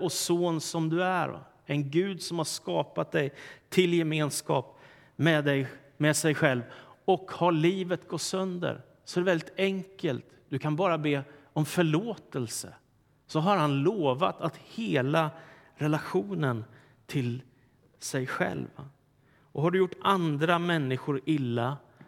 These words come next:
då kan du be om modet att säga förlåt till dem. Har du gjort andra människor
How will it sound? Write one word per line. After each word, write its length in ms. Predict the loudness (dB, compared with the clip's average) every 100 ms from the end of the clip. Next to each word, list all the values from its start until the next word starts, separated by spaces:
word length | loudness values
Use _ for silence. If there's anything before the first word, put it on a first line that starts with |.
| -20 -12
då 100 | -4
kan 180 | -2
du 80 | -2
be 260 | 0 0 2
om 120 | 0
modet 540 | 0 -2 -2 -4 -4
att 100 | -6
säga 260 | -6 -6 -6
förlåt 720 | -6 -6 -4 -4 -8 -14 -12
till 120 | -6
dem. 380 | -4 -4 -6 -8
Har 80 | -6
du 80 | -4
gjort 220 | -4 -6 -4
andra 400 | -4 -2 -2 -2
människor 500 | -2 -4 -4 -6